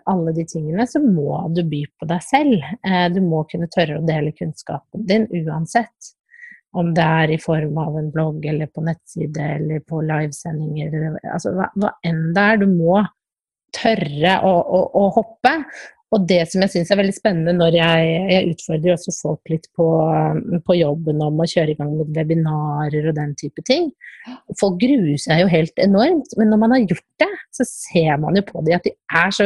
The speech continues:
gira. Det er noe av det kuleste de har gjort. De har liksom virkelig, de har vært på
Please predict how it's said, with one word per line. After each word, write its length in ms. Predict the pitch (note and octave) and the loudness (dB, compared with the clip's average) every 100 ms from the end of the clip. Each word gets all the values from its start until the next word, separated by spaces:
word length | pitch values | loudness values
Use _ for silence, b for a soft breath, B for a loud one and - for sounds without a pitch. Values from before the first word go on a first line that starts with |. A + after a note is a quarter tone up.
| G3 | 2
gira. 320 | F#3 D#3 A#3 D#4 | 2 4 4 4
Det 60 | G3 | 2
er 60 | |
noe 140 | F#3+ E3+ | 2 0
av 80 | F#3 | -2
det 60 | - | -4
kuleste 480 | - B3 F#3 D3+ - | -4 -2 0 -2 -6
de 140 | E3 F3 | 0 2
har 80 | |
gjort. 100 | B3+ | 2
De 80 | - G3 | 2 2
har 180 | G3 G#3 | 2 2
liksom 300 | G3+ G3+ G3 | 2 2 2
virkelig, 680 | A3 F#3 D3+ - - D#3 E3 | 2 0 -4 -10 -4 0 2
de 80 | E3+ | 2
har 80 | E3 | 2
vært 240 | D#3 | -2
på 100 | - | 0